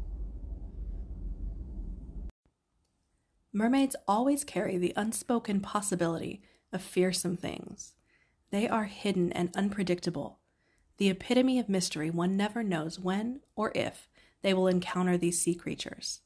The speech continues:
They're a perfect representation and potential guide for accessing your intuitive self,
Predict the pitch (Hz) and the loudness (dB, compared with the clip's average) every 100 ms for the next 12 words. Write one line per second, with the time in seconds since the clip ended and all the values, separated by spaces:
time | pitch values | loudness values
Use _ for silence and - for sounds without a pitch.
0 | _ _ _ _ _ _ 202 196 196 - | _ _ _ _ _ _ 4 4 2 -4
1 | - 285 330 330 226 196 190 180 165 165 | 0 2 2 2 2 2 0 0 0 -2
2 | - - 180 196 - 247 - 240 175 135 | -2 -2 -2 -4 -2 -2 0 2 2 2
3 | 151 - - - _ 220 - 208 226 - | 0 -6 -20 -20 _ -2 0 -4 -2 -2
4 | 233 - 214 196 180 180 180 - 240 233 | 0 0 0 2 4 2 0 -2 -2 -2
5 | - - - - - | -4 -6 -6 -18 -20